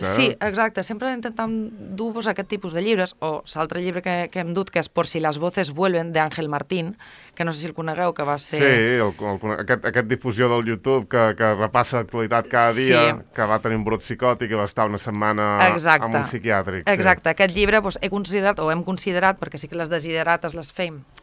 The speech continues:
Speaker 2: eh, entre naltros i també preguntant als usuaris, fem una miqueta un mix d'opinions i després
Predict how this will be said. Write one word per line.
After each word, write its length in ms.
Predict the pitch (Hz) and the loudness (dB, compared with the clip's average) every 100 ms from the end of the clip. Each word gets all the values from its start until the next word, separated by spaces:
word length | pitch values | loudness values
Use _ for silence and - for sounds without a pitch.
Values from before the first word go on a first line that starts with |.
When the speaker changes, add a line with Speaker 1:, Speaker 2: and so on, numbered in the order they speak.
| - | -4
Speaker 2:
eh, 220 | 165 156 | -2 -2
entre 240 | 170 156 | -6 -8
naltros 540 | 156 170 175 175 160 143 | -2 0 2 0 -4 -6
i 60 | - | -8
també 160 | 147 143 | -8 -6
preguntant 480 | 175 160 160 165 165 | -6 -6 -4 -2 -2
als 80 | 156 | -4
usuaris, 540 | 156 160 175 175 180 | -6 2 4 4 0
fem 160 | 165 165 | -6 -8
una 100 | 165 | -8
miqueta 460 | 160 170 160 160 160 | -8 -6 -6 -6 -6
un 140 | 165 | -6
mix 160 | 165 165 | -8 -6
d'opinions 520 | 165 151 165 170 175 | -6 -6 -4 -4 -4
i 20 | |
després 240 | 160 147 | -6 -8